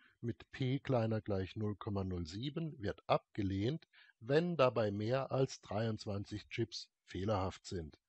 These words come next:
Das ist das, was man eben vereinbart hat. Mit welcher Wahrscheinlichkeit irrt man sich nun und lehnt somit H null zu Unrecht ab? Nun, wir lesen auch hier wieder die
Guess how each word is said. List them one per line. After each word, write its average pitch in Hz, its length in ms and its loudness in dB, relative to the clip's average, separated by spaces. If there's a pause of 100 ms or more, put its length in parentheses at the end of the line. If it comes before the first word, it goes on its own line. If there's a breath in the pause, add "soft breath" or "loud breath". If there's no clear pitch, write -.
(180 soft breath)
Das 104 160 -4
ist 135 160 -8
das, 107 240 -2
was 104 220 -4
man 98 260 -4 (220 soft breath)
eben 92 260 -6
vereinbart 87 800 -4
hat. - 300 -6 (680 loud breath)
Mit 120 180 -4
welcher 156 360 4
Wahrscheinlichkeit 123 1000 2
irrt 117 280 -2
man 127 160 -2
sich - 280 -8
nun 143 360 0 (320 loud breath)
und 127 200 0
lehnt 123 400 6
somit 117 460 -4
H 117 140 4
null 117 280 2
zu - 300 -6
Unrecht 107 680 2
ab? 85 140 -8 (2750 loud breath)
Nun, 165 180 2
wir 151 100 10
lesen 139 440 6
auch 120 260 2
hier 127 300 2
wieder 120 300 4
die 98 420 -4